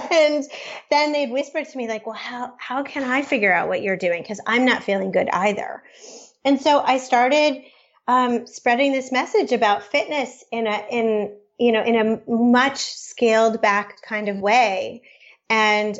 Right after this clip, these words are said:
I realized that this was a message that no, nobody was talking about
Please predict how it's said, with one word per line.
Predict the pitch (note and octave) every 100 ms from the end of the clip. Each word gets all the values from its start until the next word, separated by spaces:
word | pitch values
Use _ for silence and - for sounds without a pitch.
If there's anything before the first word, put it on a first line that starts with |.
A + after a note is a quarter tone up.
| -
I | A3
realized | A3+ A3 B3 C4+ A3+ A#3
that | G#3+ - _
this | A3 G#3+ -
was | B3 A#3+
a | A3+
message | G#3 G#3 - C#4+ -
that | - -
no, | A3 G#3 A3 B3+ B3+
nobody | A#3 A#3 C4 D4
was | C4+ C4
talking | - B3+ D#4 D4+
about | G#3 F#3